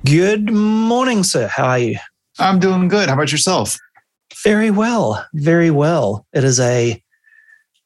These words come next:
Speaker 1: sunny winter's morning here in Seattle. We were just talking about, <laughs> talking about the doom and gloom of winter
Speaker 2: Yeah.
Speaker 1: and how you've had Seattle weather for the last two weeks and, and, uh, how miserable it can be.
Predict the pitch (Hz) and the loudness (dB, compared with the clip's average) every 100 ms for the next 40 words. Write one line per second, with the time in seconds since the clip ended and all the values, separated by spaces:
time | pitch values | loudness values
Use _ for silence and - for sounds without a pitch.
0 | - - 202 190 185 180 160 143 147 151 | -4 -2 0 0 0 0 -2 -2 0 0
1 | 151 147 131 135 131 127 127 - 131 123 | 0 0 0 0 0 0 -2 -2 -2 0
2 | 127 127 127 120 - - 147 151 110 101 | -2 0 0 0 -2 -2 0 0 0 -2
3 | - - - - - 202 - 202 175 160 | -6 -16 -20 -20 -4 -2 0 0 2 0
4 | 160 131 170 170 151 139 151 156 151 139 | 0 0 2 2 0 0 2 2 0 -2
5 | 120 139 143 135 113 123 - - - 135 | 0 0 0 -2 -2 -4 -6 -18 -4 0
6 | 143 160 165 156 - - 143 156 139 127 | 2 2 0 0 0 0 0 0 0 -2
7 | - 127 131 135 - 131 120 123 - 123 | -2 0 0 0 0 0 0 0 -2 -2
8 | 123 - 123 123 123 123 123 120 131 135 | -4 -4 0 2 4 2 0 0 0 0
9 | 131 131 123 123 131 - 120 123 123 117 | 0 0 0 0 0 0 2 2 2 -2